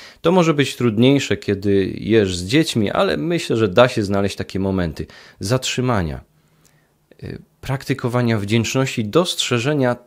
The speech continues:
tego, co mam, żeby cały czas nie biegać tylko za tym, czego jeszcze nie mam, co jeszcze potrzebuję, a współczesne społeczeństwo i rynek są tak zbudowane, żeby te pragnienia nieustannie w nas budzić,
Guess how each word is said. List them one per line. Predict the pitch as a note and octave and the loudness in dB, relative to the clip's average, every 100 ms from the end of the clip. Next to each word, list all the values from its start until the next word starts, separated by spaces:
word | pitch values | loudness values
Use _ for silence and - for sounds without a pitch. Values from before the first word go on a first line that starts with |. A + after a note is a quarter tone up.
| _ | _
tego, | - D3 C3 | -4 -2 -2
co | - - A2+ | -6 -4 -2
mam, | G#2+ A2+ E2 C#2+ _ _ _ _ _ | -2 -2 -4 -6 _ _ _ _ _
żeby | G#2 G#2 | -4 -4
cały | A2+ - F3+ F3 | -4 -2 0 0
czas | C3+ A#2+ A#2+ A#2 - | -2 -2 -4 -4 -4
nie | A2+ A#2 | -2 0
biegać | B2+ D#3 C#3 - | 0 -2 -2 -4
tylko | - D3+ C#3 A2 | -4 -4 -2 -4
za | F#2+ A#2+ | -2 -4
tym, | B2 C3 B2 - _ - | -2 -2 -2 -6 _ -8
czego | A#2 B2+ | -2 2
jeszcze | B2+ - B2+ | 2 0 0
nie | C3 C3 | 2 2
mam, | G2+ F2+ | 0 -2
co | - | 0
jeszcze | C3+ C3+ B2+ | 0 0 -2
potrzebuję, | C3 A#2+ - A2+ A#2+ G#2 F#2+ | -2 -4 -2 0 2 2 2
a | G2+ G2 G2 _ _ _ _ _ _ - - | 0 -2 -4 _ _ _ _ _ _ -20 -18
współczesne | - - A2+ C#3+ C#3+ B2+ A2+ G2+ - | -16 -6 -4 0 0 0 0 -2 -8
społeczeństwo | - - A2+ G#2+ D3 D3+ - F#2+ | -8 2 2 2 0 -2 -4 -4
i | F#2+ | 0
rynek | A#2+ D3 B2 | 2 2 0
są | - G#2 | -2 -2
tak | C#3 D3+ | -2 -2
zbudowane, | C3 A2+ G#2 G2+ G#2 B2+ - - - - - - | -2 0 0 2 0 0 -4 -18 -20 -20 -20 -16
żeby | - A#2 B2+ | -4 0 0
te | C3 | 0
pragnienia | B2+ A#2+ A2 A#2 A#2+ | 2 4 4 4 2
nieustannie | A2+ A#2 B2 B2 - A2 A2+ G#2+ | 4 4 2 0 -2 0 0 0
w | |
nas | A2 G#2+ | -2 -2
budzić, | F#2+ A2 A#2 E2 - - | -4 -4 -2 -4 -8 -14